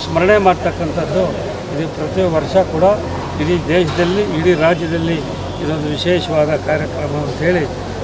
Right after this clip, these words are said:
ನಾಳೆ ನಮ್ಮ ಸಮುದಾಯದವರು ಆಚರಣೆ ಮಾಡ್ತಾರೆ. ಜಯಂತ್ಯೋತ್ಸವ ಇಡೀ ರಾಜ್ಯದಲ್ಲಿ ಇದು ಒಂದು ಸರ್ಕಾರಿ ಕಾರ್ಯಕ್ರಮವಾಗಿ ಆಚರಣೆ ಮಾಡ್ತಾ ಬಂದಿದ್ದಾರೆ.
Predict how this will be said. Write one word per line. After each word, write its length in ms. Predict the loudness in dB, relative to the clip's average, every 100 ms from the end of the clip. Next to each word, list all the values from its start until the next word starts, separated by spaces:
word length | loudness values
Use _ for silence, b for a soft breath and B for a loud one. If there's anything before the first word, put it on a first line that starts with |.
| -2 0
ನಾಳೆ 240 | 2 2 2 -2 -6 -4
ನಮ್ಮ 120 | -2 0
ಸಮುದಾಯದವರು 640 | 0 2 2 2 0 -2 -2 -6 -6 -2 2
ಆಚರಣೆ 320 | 2 4 2
ಮಾಡ್ತಾರೆ. 280 | 0 -4 -8 -10 -8 0
ಜಯಂತ್ಯೋತ್ಸವ 640 | 2 2 2 0 -2 2 4 4 -2 -10 -10 -10 -10 -10 -10 -10 -10 -8 -2
ಇಡೀ 160 | 4 4 6 6
ರಾಜ್ಯದಲ್ಲಿ 580 | 4 2 -2 0 0 -2 -4 -4 -4 -6 -6 -8 -8 -8 -10 -6 -2
ಇದು 100 | 0 2
ಒಂದು 160 | 2 2 2
ಸರ್ಕಾರಿ 420 | 2 4 4 4 2 4
ಕಾರ್ಯಕ್ರಮವಾಗಿ 840 | 4 0 -2 0 0 0 0 0 0 -2 -6 -6 -6 -6 -6 -8 -6 -4 -2
ಆಚರಣೆ 340 | 0 2 2 2
ಮಾಡ್ತಾ 260 | 2 0 -2 -2
ಬಂದಿದ್ದಾರೆ. 460 | -2 -2 -2 0